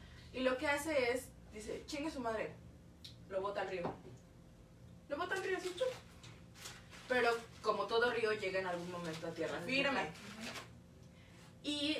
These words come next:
Speaker 1: un individuo lo encontró y se lo llevó porque vio, pues, una piedra bonita y que traía todo el,
Speaker 2: No,
Speaker 1: el
Speaker 2: pues era una
Speaker 1: despapalle.
Speaker 2: joya.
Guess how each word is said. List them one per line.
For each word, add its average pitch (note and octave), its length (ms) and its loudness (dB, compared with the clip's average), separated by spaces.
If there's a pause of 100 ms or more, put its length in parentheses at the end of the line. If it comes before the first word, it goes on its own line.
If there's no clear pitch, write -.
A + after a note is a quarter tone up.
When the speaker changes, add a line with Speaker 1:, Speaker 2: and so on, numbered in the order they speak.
Speaker 1:
un B3+ 160 2
individuo G#3+ 420 2
lo A3 100 2
encontró D4+ 580 2 (120)
y C4+ 240 -2
se D4 100 -2
lo G#3+ 120 0
llevó F3+ 460 0
porque E3+ 240 -6
vio, F3 360 4 (580)
pues, - 160 -12
una F3+ 200 -2
piedra F#3 300 4
bonita A3 600 0 (320)
y - 80 -12
que F3+ 160 -2
traía F3 380 2
todo F3+ 200 4
el, F3+ 60 4
Speaker 2:
No, E3 240 2
Speaker 1:
el E3+ 80 -2
Speaker 2:
pues E3+ 120 0
era - 120 2
una - 100 2
Speaker 1:
despapalle. F#3 400 4
Speaker 2:
joya. - 280 0